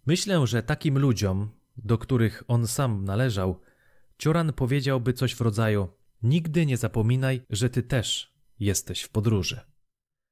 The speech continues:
Jest to zarówno tragiczne, jak i zabawne,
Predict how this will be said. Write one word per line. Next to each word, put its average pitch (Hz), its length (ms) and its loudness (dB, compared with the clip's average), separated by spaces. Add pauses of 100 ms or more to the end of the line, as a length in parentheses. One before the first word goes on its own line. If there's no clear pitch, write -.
(300)
Jest 156 300 0
to 135 140 -4
zarówno 123 440 0
tragiczne, 107 720 -2 (180)
jak 147 160 -2
i 175 40 0
zabawne, 135 640 -2